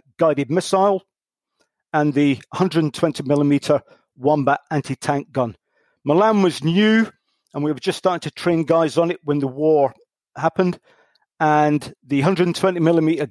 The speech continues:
gun is an old weapon system, outdated. We took it to the Falklands.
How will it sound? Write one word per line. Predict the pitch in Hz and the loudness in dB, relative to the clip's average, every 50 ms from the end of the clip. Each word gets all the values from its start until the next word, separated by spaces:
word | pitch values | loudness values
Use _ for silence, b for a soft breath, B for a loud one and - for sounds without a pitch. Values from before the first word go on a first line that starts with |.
| _ | _
gun | - 180 165 147 147 147 - _ _ _ _ _ _ - | 0 0 0 0 -2 -4 -6 _ _ _ _ _ _ -6
is | 131 - | -2 0
an | 160 175 | 2 2
old | 208 208 170 110 135 | 2 2 0 0 -2
weapon | 160 135 - 147 | -2 -2 -4 -10
system, | - - 156 143 - - - 147 147 151 - - | -10 -6 -6 -6 -4 -2 -2 -2 -2 -2 -2 -2
outdated. | - 185 - - - - 151 143 135 - 156 143 - - | 0 0 -2 -2 -2 0 0 0 2 0 -2 -2 -2 -2
We | 147 147 | -4 -4
took | - - - 247 - 190 | -2 -2 -4 -2 -2 -4
it | - - | -6 -4
to | - 151 | -4 -2
the | 127 | -2
Falklands. | 131 - - 147 143 143 - 143 143 139 139 127 - - | -2 0 0 0 0 0 0 0 0 0 0 -4 -6 -12